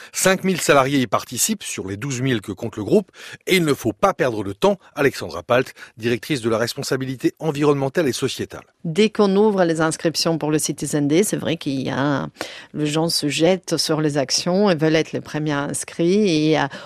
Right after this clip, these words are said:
Speaker 2: au bout de quelques heures, on a plus de quatre mille inscrits.
Speaker 1: Quelques deux cents actions différentes sont ouvertes, des engagements très divers qui nécessitent avant tout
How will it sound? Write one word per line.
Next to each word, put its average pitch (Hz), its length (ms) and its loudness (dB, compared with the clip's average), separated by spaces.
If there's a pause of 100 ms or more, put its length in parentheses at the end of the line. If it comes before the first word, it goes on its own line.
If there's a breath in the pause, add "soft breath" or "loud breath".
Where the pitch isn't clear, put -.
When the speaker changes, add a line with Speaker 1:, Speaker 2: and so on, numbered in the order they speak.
(120)
Speaker 2:
au 156 40 -6
bout 165 200 2
de 160 80 2
quelques 156 360 0
heures, 185 200 4
on 160 80 2
a 147 80 0
plus - 220 -4
de 160 80 2
quatre - 280 -2
mille 147 140 0
inscrits. - 440 -4 (200)
Speaker 1:
Quelques 135 260 0
deux 147 180 6
cents 156 240 4
actions 135 260 0
différentes 151 460 2
sont 123 200 0
ouvertes, 190 320 4 (280 loud breath)
des 107 120 -8
engagements 110 380 -2
très 123 160 -4
divers 123 340 2
qui 123 160 -6
nécessitent 113 420 -2
avant 120 160 4
tout 131 160 -8